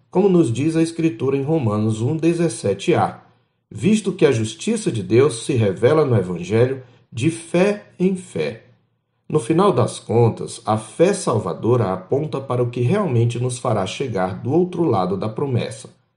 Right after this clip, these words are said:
a maravilhosa graça de Deus em Cristo. Em quarto lugar, a fé salvadora é também uma fé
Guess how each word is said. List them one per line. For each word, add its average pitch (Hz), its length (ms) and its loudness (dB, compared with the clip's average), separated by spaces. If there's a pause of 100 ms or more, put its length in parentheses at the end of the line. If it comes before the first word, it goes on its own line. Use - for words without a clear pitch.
(320)
a - 120 -2
maravilhosa 104 720 2
graça 127 560 0
de 131 120 -8
Deus 92 360 -2
em 117 140 0
Cristo. - 440 -10 (720)
Em 190 160 6
quarto 135 400 0
lugar, 98 580 -2 (360)
a 123 100 2
fé 185 240 2
salvadora 113 800 2
é 143 100 2
também 127 480 2
uma 135 220 -2
fé 123 400 0